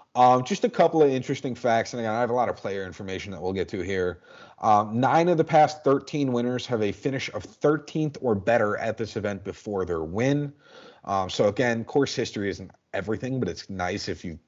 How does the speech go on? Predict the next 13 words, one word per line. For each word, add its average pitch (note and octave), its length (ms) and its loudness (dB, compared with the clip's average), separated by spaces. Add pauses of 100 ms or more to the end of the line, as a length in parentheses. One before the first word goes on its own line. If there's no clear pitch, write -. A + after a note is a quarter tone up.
(120)
played F#2 240 -4
well F2+ 200 -2
here F#2+ 120 -4
in F#2 80 -6
the F2+ 40 -10
past. B2 440 0 (760)
Um, G#2 460 4
twelve E3 420 6
of D#3+ 200 0
the C#3+ 100 6
last C#3 380 0
thirteen C#3+ 500 -2
winners A#2+ 460 -4